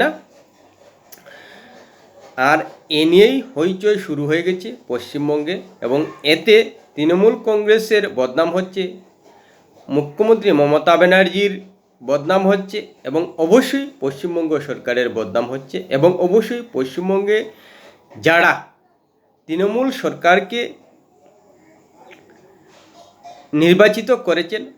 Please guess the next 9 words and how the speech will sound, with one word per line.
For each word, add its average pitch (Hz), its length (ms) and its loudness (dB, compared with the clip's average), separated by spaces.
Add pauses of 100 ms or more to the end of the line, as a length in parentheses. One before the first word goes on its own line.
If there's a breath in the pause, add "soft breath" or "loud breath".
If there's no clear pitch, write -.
(100)
তাদের 196 300 4 (140)
অবশ্যই 190 420 -4 (180)
বদনামের 180 920 -4 (100)
ভাগীদার 170 460 2
হতে 127 300 -10
হচ্ছে। 123 300 -12 (220)
কারণ 180 300 4 (600 soft breath)
তৃণমূল 226 380 0 (160)
কংগ্রেস 185 500 4